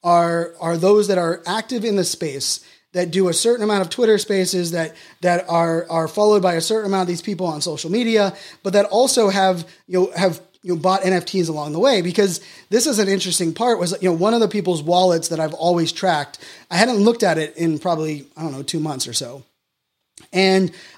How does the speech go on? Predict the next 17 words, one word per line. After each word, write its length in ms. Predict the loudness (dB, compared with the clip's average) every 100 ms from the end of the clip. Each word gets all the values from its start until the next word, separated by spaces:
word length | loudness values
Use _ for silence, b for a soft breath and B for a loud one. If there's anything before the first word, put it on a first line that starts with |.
| 0
uh, 140 | 0
I 60 | 4
went 180 | 2 2
and 100 | 0
back 240 | 0 0
to 80 | 0
look 200 | 0 0
at 120 | -2
it 120 | -4
the 80 | -4
other 160 | -4 -2
day 400 | -2 -4 -6 -6
and 140 | -4
I 20 | -2
realized, 560 | 0 2 0 -2 -4 -2
oh, 180 | 2 2
I, 200 | 0